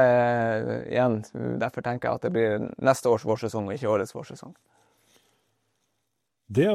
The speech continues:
Speaker 2: var fotballrunden, Kristian. Vi lovet jo en hilsen fra en tidligere landslagsspiller med førtini A-kamper for Norge, og som ble verdenskjent faktisk. Eh, han var jo kjent fra før, men, eh, da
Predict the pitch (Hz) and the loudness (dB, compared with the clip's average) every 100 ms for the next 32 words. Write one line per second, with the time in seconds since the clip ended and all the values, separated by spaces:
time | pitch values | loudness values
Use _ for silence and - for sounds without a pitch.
0 | 170 208 202 135 180 165 214 214 127 107 | 2 2 2 2 0 2 4 4 2 0
1 | 131 - 123 95 87 - 143 147 170 202 | 0 0 -4 -6 -12 -14 -2 2 4 4
2 | 202 147 135 131 180 - 156 113 135 120 | 4 4 4 2 0 -2 -4 -2 -2 0
3 | 143 156 147 123 143 143 151 - 147 120 | 2 4 4 4 0 0 -2 0 2 2
4 | 104 110 120 123 120 120 117 110 101 _ | 0 -2 -2 -2 -2 -4 -4 -6 -8 _
5 | _ - 151 151 156 147 156 151 139 127 | _ -4 -2 0 2 2 2 2 2 0
6 | 139 147 180 202 180 - _ - _ _ | 4 4 4 2 -2 -8 _ -20 _ _
7 | - 143 135 - 147 147 127 143 139 190 | -4 0 0 0 0 2 4 6 6 6
8 | 156 101 120 110 117 104 107 - - 127 | 2 -2 -6 -4 -6 -6 -8 -8 -8 -2
9 | 117 113 104 110 120 113 127 - 127 147 | 0 -2 -4 -4 -4 -4 -6 -2 2 4
10 | 139 110 113 117 117 117 139 | 4 2 0 0 0 0 2